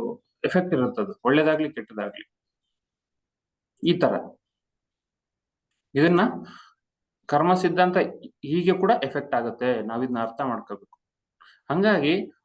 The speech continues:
ಗುಂಪಲ್ಲಿ ನಾವು ಜಾಸ್ತಿ ಜಾಸ್ತಿ ಕೆಲ್ಸ ಮಾಡಿದಾಗ ಏನಾಗುತ್ತೆ, ಜಾಸ್ತಿ ಎಫೆಕ್ಟ್ ಆಗಿರುತ್ತೆ. ಹಾಗಾಗಿ ಎಲ್ರು ಸೇರ್ಬೇಕು. ಪತ್ರಿಜಿ ಅವ್ರು ಹೇಳೋರು, ಎಲ್ಲರೂ ಸೇರಿ ಕೆಲ್ಸ ಮಾಡ್ಬೇಕು, ಎಲ್ಲರೂ ಸೇರಿ ಕೆಲ್ಸ ಮಾಡ್ಬೇಕು ಅಂತ ಹೇಳ್ತಿದ್ರು ಪತ್ರಿಜಿ ಅವತ್ತು ಹೇಳೋರು. ಯಾಕೆ ನೋಡಿ, ಎಷ್ಟು ಮಟ್ಟಿಗೆ ಎಫೆಕ್ಟ್ ಆಗುತ್ತೆ ನೋಡಿ ಅದು,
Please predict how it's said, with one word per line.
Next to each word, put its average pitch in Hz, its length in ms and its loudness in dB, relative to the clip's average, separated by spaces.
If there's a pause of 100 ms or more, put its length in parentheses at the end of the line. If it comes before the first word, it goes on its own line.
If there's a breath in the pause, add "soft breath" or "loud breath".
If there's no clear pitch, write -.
(120)
ಗುಂಪಲ್ಲಿ 180 520 0
ನಾವು 143 460 -4
ಜಾಸ್ತಿ 120 320 -4
ಜಾಸ್ತಿ 139 320 -8
ಕೆಲ್ಸ 123 260 -4
ಮಾಡಿದಾಗ 131 320 0
ಏನಾಗುತ್ತೆ, 113 760 -4 (120)
ಜಾಸ್ತಿ 120 440 -4
ಎಫೆಕ್ಟ್ - 300 -12
ಆಗಿರುತ್ತೆ. 107 500 -12 (440)
ಹಾಗಾಗಿ 139 220 0
ಎಲ್ರು 160 280 4
ಸೇರ್ಬೇಕು. 147 400 0
ಪತ್ರಿಜಿ 160 300 0
ಅವ್ರು 151 140 4
ಹೇಳೋರು, 135 220 4
ಎಲ್ಲರೂ 117 360 0
ಸೇರಿ 160 280 -2
ಕೆಲ್ಸ 135 180 -2
ಮಾಡ್ಬೇಕು, 117 420 -4
ಎಲ್ಲರೂ 147 280 -2
ಸೇರಿ 147 240 -4
ಕೆಲ್ಸ 127 260 -6
ಮಾಡ್ಬೇಕು 120 300 -4
ಅಂತ 117 140 -6
ಹೇಳ್ತಿದ್ರು 107 360 -8
ಪತ್ರಿಜಿ - 320 -8
ಅವತ್ತು 120 280 -2
ಹೇಳೋರು. 101 280 0 (600 soft breath)
ಯಾಕೆ 170 220 4
ನೋಡಿ, 151 220 0
ಎಷ್ಟು 143 240 -6
ಮಟ್ಟಿಗೆ 170 240 -2
ಎಫೆಕ್ಟ್ 160 260 -6
ಆಗುತ್ತೆ 139 220 -6
ನೋಡಿ 135 180 -4
ಅದು, 131 220 -8